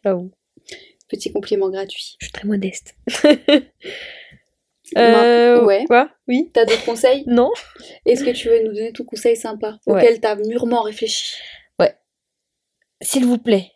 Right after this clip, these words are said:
Speaker 1: si vous avez des animaux de compagnie qui sont aussi casse-cou que mon petit-fils,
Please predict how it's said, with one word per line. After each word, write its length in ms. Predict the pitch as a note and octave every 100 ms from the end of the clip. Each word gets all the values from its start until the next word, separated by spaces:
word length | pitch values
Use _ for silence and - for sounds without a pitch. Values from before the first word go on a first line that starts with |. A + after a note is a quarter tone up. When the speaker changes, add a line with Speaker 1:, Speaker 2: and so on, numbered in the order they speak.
| -
Speaker 1:
si 240 | - -
vous 220 | F#4 D4 G4+
avez 260 | A3 C#4
des 280 | A#3+ A3+ G#3+
animaux 600 | B3+ C#4 C#4 C4+ D4+ - G4+ F#4
de 60 | -
compagnie 640 | - D4+ E4 C#4 C4+ C4+ C#4+ - B3+
qui 60 | C4
sont 200 | B3+ C#4 B3
aussi 320 | D#4+ - G4 -
casse-cou 400 | F4+ F4+ - E4
que 80 | D#4
mon 180 | C4+ B3+
petit-fils, 800 | D4 C#4+ C#4+ C#4+ C#4 C#4 -